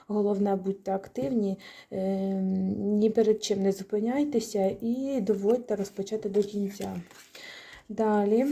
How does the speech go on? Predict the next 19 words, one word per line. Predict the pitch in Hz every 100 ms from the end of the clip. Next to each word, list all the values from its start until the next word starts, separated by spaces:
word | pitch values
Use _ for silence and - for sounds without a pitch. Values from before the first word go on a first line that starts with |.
| 294 -
рицар | 226 220 233
мечів, | 220 226 226 - 208
який | 196 196 196
вказує | - - 202 202 202 190 202
на | 202 208 214 202 190 - - - _
можливу | 208 196 196 220 196 196
якусь | 196 196 196 196
дорогу, | - 247 220 190 196 214
це | 220 208
може | 202 196 190
бути | 196 - 247
відрядження, | 233 196 180 185 208 208
це | 202 208
може | 208 196
бути | 185 185
дорога, | 208 214 196
пов'язана | 202 202 196 190 190 185 190
з | 196
навчанням, | 262 302 269 226 190 202 233